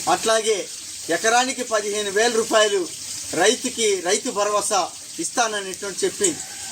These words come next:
కానీ అది ఈరోజు ఇస్తుందా? ఏ మాత్రం కూడా దాన్ని అమలు చేసేటువంటి ఒక స్థితి లేదు. అట్లాగే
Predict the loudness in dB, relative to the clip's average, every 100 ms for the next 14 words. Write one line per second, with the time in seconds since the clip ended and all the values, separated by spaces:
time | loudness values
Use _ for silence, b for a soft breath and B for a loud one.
0 | -2 2 4 4 2 4 4 4 0 -2
1 | -6 -6 -4 -2 0 2 0 -2 -14 -14
2 | -14 -12 -12 -8 -2 2 2 2 0 0
3 | 0 2 2 2 0 2 0 0 -2 -2
4 | -2 -4 -4 -4 -2 -2 -4 -6 -6 -2
5 | 0 2 2 2 2